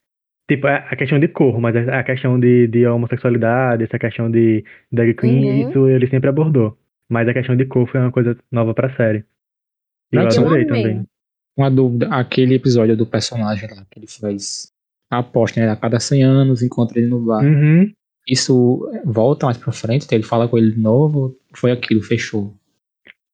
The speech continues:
Speaker 1: Vixe, eu não, eu não lembro, Caio, porque eu não assi-, eu não li todas as H Qs.
Speaker 3: Hum.
Speaker 1: Mas essa história é porque, como eu falei pra tu, é como
Speaker 3: Achei
Speaker 1: se fosse
Speaker 3: legal.
Speaker 1: contos,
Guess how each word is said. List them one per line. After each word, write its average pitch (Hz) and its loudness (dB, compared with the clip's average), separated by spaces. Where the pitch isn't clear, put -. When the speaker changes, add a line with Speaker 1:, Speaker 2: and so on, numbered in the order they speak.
Speaker 1:
Vixe, 131 0
eu 139 4
não, 143 2
eu 135 2
não 147 2
lembro, 139 2
Caio, 117 -2
porque - -4
eu 127 4
não 135 2
assi-, 135 0
eu 135 2
não 147 2
li 147 4
todas 139 2
as 139 4
H 143 2
Qs. 113 0
Speaker 3:
Hum. 127 0
Speaker 1:
Mas 123 2
essa 135 -2
história 151 2
é 139 0
porque, 165 -2
como 170 2
eu 165 2
falei 170 2
pra 180 0
tu, 135 2
é 127 2
como 127 -4
Speaker 3:
Achei 139 0
Speaker 1:
se 160 4
fosse 202 2
Speaker 3:
legal. - -
Speaker 1:
contos, 120 0